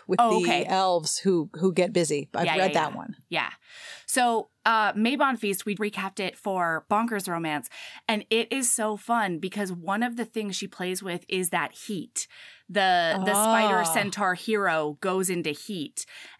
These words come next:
Speaker 2: and it's excellent. Like, she really
Speaker 1: Wow.
Speaker 2: fighter, follows, like, spider biology in a lot of ways.
Speaker 1: Wow.
Speaker 2: It's really fun, really well done. I was obsessed with it.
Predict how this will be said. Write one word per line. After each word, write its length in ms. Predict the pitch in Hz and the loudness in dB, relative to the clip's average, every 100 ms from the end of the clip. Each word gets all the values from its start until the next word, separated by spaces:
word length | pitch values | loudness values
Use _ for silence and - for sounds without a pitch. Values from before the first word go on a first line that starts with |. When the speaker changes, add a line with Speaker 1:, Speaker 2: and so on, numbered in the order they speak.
| _ | _
Speaker 2:
and 680 | 214 196 180 175 170 165 - | -2 0 0 -2 -2 -4 -4
it's 380 | 208 190 - - - _ _ _ _ _ | -4 -2 -2 -2 -6 _ _ _ _ _
excellent. 840 | 185 139 - - 208 - - - - _ _ _ | -4 -4 -4 -6 -6 -10 -10 -10 -12 _ _ _
Like, 180 | 220 226 | -2 0
she 180 | - 269 | 2 2
really 260 | 233 262 285 | 2 2 2
Speaker 1:
Wow. 120 | 190 | 2
Speaker 2:
fighter, 300 | 214 214 226 | 2 2 0
follows, 500 | 214 - 208 226 226 | -2 0 2 2 0
like, 160 | 214 165 | 0 -2
spider 380 | - 170 175 190 | -4 -2 -2 -2
biology 1000 | 165 143 135 214 240 302 320 330 320 - | 0 0 -2 -4 -4 -4 -4 -6 -10 -8
in 100 | 311 | -2
a 60 | 311 | 0
lot 240 | 302 294 | 2 0
of 120 | 311 - | 0 -2
ways. 380 | 302 311 302 | 0 0 0
Speaker 1:
Wow. 0 | 294 - - 226 | -2 -4 -4 -2
Speaker 2:
It's 160 | 226 170 | -2 -2
really 540 | 180 214 233 233 202 202 | 0 2 4 4 0 0
fun, 340 | 180 160 160 | -2 -2 -2
really 380 | 175 220 254 247 | -2 0 2 2
well 220 | 214 185 | 2 2
done. 320 | 180 160 156 - | 2 0 0 0
I 80 | |
was 100 | 190 | -2
obsessed 380 | 185 - 120 - | -2 -2 -4 -6
with 120 | 120 | -8
it. 120 | - | -14